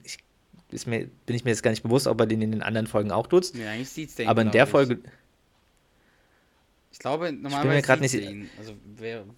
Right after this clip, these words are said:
Speaker 2: glaub ich zumindest, ja.
Speaker 1: Mhm. Jetzt ist mir auf jeden Fall ge-, aufgefallen, dass Danny auch den Arthur duzt und sagt auch, „Kein Problem, nur damit du's weißt, seit letztem Monat fahr ich jeden Dienstag in die Stadt, äh, und mach 'ne Therapie.“ <laughs> Und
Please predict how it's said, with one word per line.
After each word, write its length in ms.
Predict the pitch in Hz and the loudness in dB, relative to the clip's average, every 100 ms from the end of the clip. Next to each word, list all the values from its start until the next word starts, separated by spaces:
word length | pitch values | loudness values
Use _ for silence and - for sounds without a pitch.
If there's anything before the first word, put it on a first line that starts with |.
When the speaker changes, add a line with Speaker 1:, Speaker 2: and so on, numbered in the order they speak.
| _ _ | _ _
Speaker 2:
glaub 220 | 113 107 | -16 -16
ich 80 | 107 | -16
zumindest, 340 | 95 87 95 | -20 -20 -20
ja. 120 | - 82 _ | -20 -20 _
Speaker 1:
Mhm. 480 | 107 110 101 110 127 - _ _ - - _ - | -4 -2 -2 -2 -6 -16 _ _ -20 -20 _ 8
Jetzt 240 | 139 - | 8 8
ist 80 | 147 | 6
mir 100 | 143 | 6
auf 100 | 127 | 8
jeden 140 | 131 | 4
Fall 200 | 127 117 | 6 6
ge-, 140 | 107 87 | 4 2
aufgefallen, 840 | 107 139 - - 127 120 120 - | 4 4 2 2 6 6 6 2
dass 260 | - 104 - | 2 0 2
Danny 320 | 107 117 113 | 0 2 2
auch 140 | - - | 0 -2
den 160 | 98 | -2
Arthur 280 | 117 139 147 | 0 2 2
duzt 340 | 127 127 131 - - - - - | 4 2 0 -12 -20 -20 -20 -10
und 100 | 113 | -2
sagt 260 | 107 110 107 | 4 4 4
auch, 140 | 101 | -2
„Kein 180 | - 135 | 0 -2
Problem, 500 | - - 151 196 202 127 | 0 4 8 8 6 2
nur 200 | 139 180 | 8 10
damit 260 | 165 135 | 10 8
du's 160 | 113 - | 4 8
weißt, 320 | 123 156 - | 8 8 6
seit 160 | 123 123 | 6 6
letztem 280 | 127 - | 2 0
Monat 320 | 135 127 120 - _ - | 2 4 2 -4 _ -4
fahr 200 | - 120 | 2 2
ich 120 | - | 8
jeden 180 | 156 120 | 8 8
Dienstag 360 | 101 - 95 | 2 0 0
in 80 | 98 | -2
die 80 | 95 | -2
Stadt, 340 | - 95 - _ _ _ _ _ _ - | 0 -2 -2 _ _ _ _ _ _ 4
äh, 680 | 104 104 101 104 90 90 - | 6 8 8 8 6 2 -2
und 320 | - 101 98 - | -4 -2 -4 -2
mach 300 | 104 104 - | 0 0 0
'ne 100 | 104 | -2
Therapie.“ 580 | 101 92 - 101 90 - - - - | 0 0 -2 -4 -6 -8 -14 -20 -18
<laughs> 420 | - - - - | -18 -18 -16 -6
Und 180 | 147 | -6